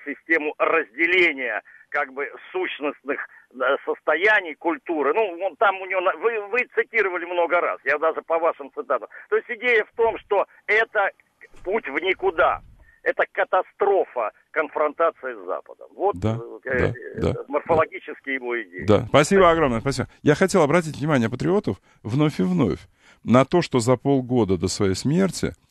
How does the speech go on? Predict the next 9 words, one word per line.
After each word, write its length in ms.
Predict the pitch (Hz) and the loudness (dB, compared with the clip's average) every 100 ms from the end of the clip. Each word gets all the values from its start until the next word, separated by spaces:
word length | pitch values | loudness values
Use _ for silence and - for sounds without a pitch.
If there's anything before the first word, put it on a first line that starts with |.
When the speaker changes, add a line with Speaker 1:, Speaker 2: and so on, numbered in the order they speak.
| _ - | _ -4
Speaker 2:
Евгений 360 | 104 110 131 | 0 4 6
Максимович 340 | 120 110 120 - | 6 2 -2 0
Примаков, 560 | 110 117 113 185 202 | 2 2 4 4 4
которого 340 | - 113 127 127 | 4 2 4 4
вы 120 | 135 | 4
уважаете, 680 | 131 113 123 120 98 85 - | 4 4 4 6 4 2 0
а 100 | 117 | 4
я 160 | 117 156 | 6 4
нет, 280 | 180 101 | 2 -4